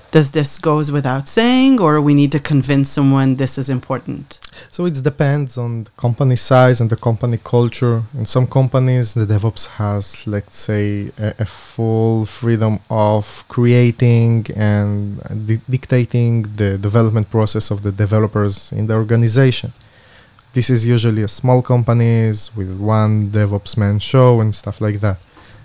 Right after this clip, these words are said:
Speaker 2: And then in this case, he's just implementing it, he's guiding the developers how to use it, and that's it. But in most cases,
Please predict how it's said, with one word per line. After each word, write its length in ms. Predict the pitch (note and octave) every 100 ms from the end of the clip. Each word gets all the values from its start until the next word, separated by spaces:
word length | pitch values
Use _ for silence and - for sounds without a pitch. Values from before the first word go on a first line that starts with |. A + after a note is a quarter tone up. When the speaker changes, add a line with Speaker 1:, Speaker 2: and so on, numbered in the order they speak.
| -
Speaker 2:
And 120 | A#2+ A#2+
then 180 | A#2+
in 80 | A2+
this 220 | A2+ A#2+
case, 300 | - A2 G#2+
he's 200 | A2+ G2+
just 460 | G#2 A2 G#2 - - _
implementing 580 | C#3 C3+ C3 C3 B2+ A#2+
it, 240 | B2 A#2 -
he's 520 | A2 G#2+ G#2 G2 - A2
guiding 420 | A2+ G#2+ G#2+ G#2+
the 160 | G2+ G#2
developers 600 | G2+ A2 A2 A2+ G#2+ F#2+
how 260 | - C3 C#3
to 140 | B2
use 300 | G#2 G#2 G2+
it, 240 | G#2 G#2 F#2+
and 180 | F2+ - _
that's 220 | G2 -
it. 100 | D#2+ - _ _ _
But 360 | A#2 A#2+ A#2 -
in 160 | C#3 C3+
most 320 | D3 D3 -
cases, 760 | D3 C#3 - C3 B2+ A#2+ A#2